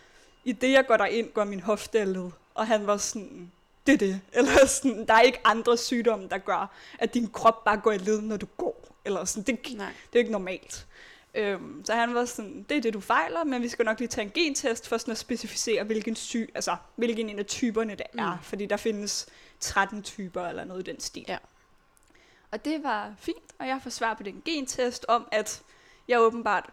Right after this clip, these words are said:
Speaker 1: bonger ud på tre af typerne. Og det kan
Speaker 2: Okay.
Speaker 1: man ikke. <laughs>
Speaker 2: Nå.
Speaker 1: Eller, det kan jeg så. Men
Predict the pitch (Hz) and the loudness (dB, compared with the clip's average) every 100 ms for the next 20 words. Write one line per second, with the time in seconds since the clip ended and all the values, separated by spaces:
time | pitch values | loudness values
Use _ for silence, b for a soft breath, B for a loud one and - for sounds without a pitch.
0 | _ 220 208 208 214 - 202 - 262 508 | _ 2 2 -2 -4 -6 -4 -2 0 0
1 | 320 - 233 196 185 180 190 _ - 240 | 0 0 -4 -4 -8 -12 -16 _ -6 0
2 | 302 - 277 247 277 214 202 - - 285 | 2 2 2 4 4 2 -4 -6 2 2
3 | - - - - 208 180 - - 247 240 | 2 -12 -14 -2 -2 -2 -8 -2 -2 2
4 | 240 180 - 190 180 _ 233 220 | 2 2 -2 -6 -10 _ -6 -4